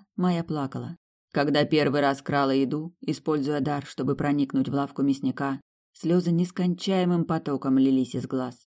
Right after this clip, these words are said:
Но по прошествии стольких лет от слёз осталась одна решимость.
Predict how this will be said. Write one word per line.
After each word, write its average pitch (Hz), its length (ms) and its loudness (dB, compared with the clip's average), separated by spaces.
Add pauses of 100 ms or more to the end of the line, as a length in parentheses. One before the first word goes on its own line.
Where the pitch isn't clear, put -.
(560)
Но 269 220 6
по 262 120 0
прошествии 240 560 2
стольких 202 520 0
лет 185 380 -2 (100)
от 160 240 -2
слёз 240 300 -2
осталась 156 480 -2
одна 147 260 2
решимость. 135 640 -4